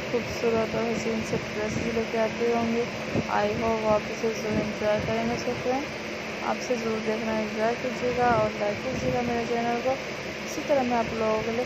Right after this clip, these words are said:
खूबसूरत और हसीन से ड्रेसेस आपको देखने को मिलेंगे। इसमें आपको हर डिज़ाइनिंग and डिफरेंट आइडियाज़ आप लोगों के लिए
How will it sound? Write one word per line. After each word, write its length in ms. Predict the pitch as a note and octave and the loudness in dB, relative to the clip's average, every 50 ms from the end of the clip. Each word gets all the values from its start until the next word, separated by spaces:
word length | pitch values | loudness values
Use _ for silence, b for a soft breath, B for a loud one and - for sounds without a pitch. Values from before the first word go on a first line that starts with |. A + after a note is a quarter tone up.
| - | -2
खूबसूरत 1120 | - B3 - - - - B3+ A#3 A#3 A3+ A#3 A#3 A3+ - - - - - - - - - - | -4 -4 -4 -6 -4 -4 -2 0 2 2 2 2 0 -2 -4 -6 -6 -6 -6 -6 -4 -2 0
और 140 | A#3+ A#3+ A#3+ | 0 2 2
हसीन 340 | A#3 - - A#3 A#3 A#3 A#3 - | 0 0 0 0 0 0 0 0
से 80 | - A#3 G#3+ | -2 -2 -2
ड्रेसेस 460 | - - G#3+ G#3+ A3+ - B3+ B3+ - B3+ A#3 | -2 -2 0 0 0 -2 -4 -2 2 2 2
आपको 240 | A3+ - - C4 B3+ A3+ A3+ | 2 2 0 0 0 2 0
देखने 340 | G#3 G#3 G#3 - G#3+ G#3 G#3+ | 0 0 -2 -2 -2 -2 -2
को 40 | A3 G#3+ G#3+ | -2 0 0
मिलेंगे। 400 | A3 A3 A3+ A#3+ B3+ C4 C#4+ D#4+ E4 - - - - - - - - - - - C#4 | 0 2 2 2 2 0 -2 -2 -4 -4 -6 -6 -6 -6 -6 -6 -6 -6 -6 -6 -4
इसमें 220 | - - C4+ C4 B3+ A#3+ | -2 0 0 2 2 2
आपको 180 | - - C4 C4 C4+ | 2 0 0 2 2
हर 80 | B3 A3+ G#3+ | 2 2 2
डिज़ाइनिंग 560 | A#3 A#3 A#3 A#3 A3+ A3+ A3+ A#3 A#3+ A#3 A#3 A3 | 2 2 2 2 2 2 0 0 0 0 0 0
and 180 | G#3+ G#3+ G#3+ A3 | 0 2 0 0
डिफरेंट 320 | G#3+ - A#3 A3+ A3+ A3+ A3+ A3 | 0 0 -2 -2 -2 0 0 2
आइडियाज़ 340 | G#3+ G#3+ A3 A3 A3+ - - A3 G#3+ | 2 2 0 -2 -2 0 0 0 0
आप 120 | A3 A3 G#3+ G#3 | 0 0 0 0
लोगों 160 | G#3 G#3 G#3+ G#3 G#3 | 0 0 0 0 -2
के 140 | A3+ A3+ A#3 | -2 -2 0
लिए 160 | C4+ D#4 G#4 | 0 -2 -2